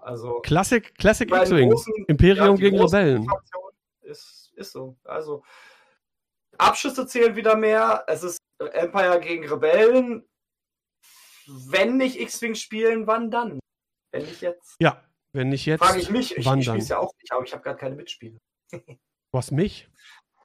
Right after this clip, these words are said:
Speaker 1: Ja, ich weiß.
Speaker 2: <laughs> Das klingt so, ja, ich weiß. <laughs> Wir
Speaker 1: Ja,
Speaker 2: sind,
Speaker 1: aber wie
Speaker 2: wir
Speaker 1: gesagt,
Speaker 2: sind doch die
Speaker 1: man sieht
Speaker 2: einzigen,
Speaker 1: auf
Speaker 2: die wir
Speaker 1: jeden
Speaker 2: noch
Speaker 1: Fall,
Speaker 2: haben zum Spielen.
Speaker 1: man sieht auf jeden Fall einen Aufwärtstrend und,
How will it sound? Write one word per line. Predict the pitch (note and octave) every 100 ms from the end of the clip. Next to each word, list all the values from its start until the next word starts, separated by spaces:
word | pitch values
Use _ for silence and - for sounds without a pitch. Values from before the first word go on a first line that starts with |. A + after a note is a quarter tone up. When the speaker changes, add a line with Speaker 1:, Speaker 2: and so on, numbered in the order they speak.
| _ _
Speaker 1:
Ja, | C3 C3+
ich | -
weiß. | B2 B2 _ _ _
Speaker 2:
<laughs> | A3 G3+ A3+ - A3 G#3 - - F#3+ _ -
Das | - C3
klingt | D#3+
so, | C#3 - - -
ja, | B2+ C3
ich | A2 D#3
weiß. | D#3+ E3+ C#3 -
<laughs> | B2+ - F#3 _ _ - - A3+ A3 F3+ - F#3 - E3+ - D#3 - - - - D#3 _ _ _ _ _ - - - - - - - F3
Wir | D#3+
Speaker 1:
Ja, | E3+
Speaker 2:
sind, | B3
Speaker 1:
aber | -
wie |
Speaker 2:
wir | F3
Speaker 1:
gesagt, | F#3 G#3 A#3+
Speaker 2:
sind |
doch | G3
die | D#3
Speaker 1:
man | -
sieht | F3+
Speaker 2:
einzigen, | A#3 C#4+ F3+
Speaker 1:
auf |
Speaker 2:
die | G3
wir | F#3
Speaker 1:
jeden | F#3+
Speaker 2:
noch | -
Speaker 1:
Fall, | A3+
Speaker 2:
haben | G#3 G3 D#3+
zum | D#3+ D#3
Spielen. | - C#3+ C3+ B2+ B2+ C#3
Speaker 1:
man | F3 -
sieht | F#3 -
auf | G3+
jeden | G#3+ A3
Fall | G#3+ F3+
einen | F3
Aufwärtstrend | - F#3+ F#3+ F3 - - E3 F3 E3+
und, | -